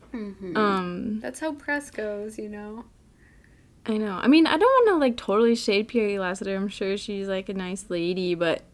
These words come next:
Speaker 2: did the Wall Street Journal people know
Speaker 1: I know.
Speaker 2: what they were talking about? <laughs>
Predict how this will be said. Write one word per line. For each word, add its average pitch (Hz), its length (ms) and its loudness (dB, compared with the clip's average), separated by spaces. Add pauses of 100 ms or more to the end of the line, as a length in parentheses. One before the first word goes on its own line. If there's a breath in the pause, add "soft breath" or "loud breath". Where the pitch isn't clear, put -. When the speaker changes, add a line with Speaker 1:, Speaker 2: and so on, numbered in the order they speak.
(140)
Speaker 2:
did 220 260 4
the 226 80 4
Wall 202 240 2
Street 202 240 -2
Journal 196 300 -2
people 202 280 -2
know 190 760 4 (400 loud breath)
Speaker 1:
I 277 160 10
know. 339 360 10
Speaker 2:
what 214 220 4
they 196 140 4
were 170 140 2
talking 262 500 8
about? 156 600 2
<laughs> - 60 0